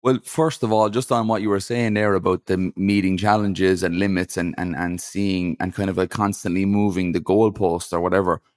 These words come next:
I think I really thought a lot into that over the last number of years. And I felt like I was kind of going down this same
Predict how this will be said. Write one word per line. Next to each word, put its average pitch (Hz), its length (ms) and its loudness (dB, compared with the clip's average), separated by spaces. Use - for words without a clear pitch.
I 104 100 2
think 131 260 2
I 117 60 2
really 113 640 2
thought 104 420 2
a 92 100 2
lot 98 300 -2
into 101 280 -2
that 92 340 -2
over 90 240 0
the 82 100 -2
last 90 320 -2
number 92 280 0
of 85 120 -2
years. 95 300 2
And 85 100 -2
I 85 60 0
felt 92 240 0
like 92 160 2
I 92 80 4
was 87 180 0
kind 90 160 0
of 87 80 -2
going 95 340 2
down 92 280 2
this 87 160 0
same 92 480 -2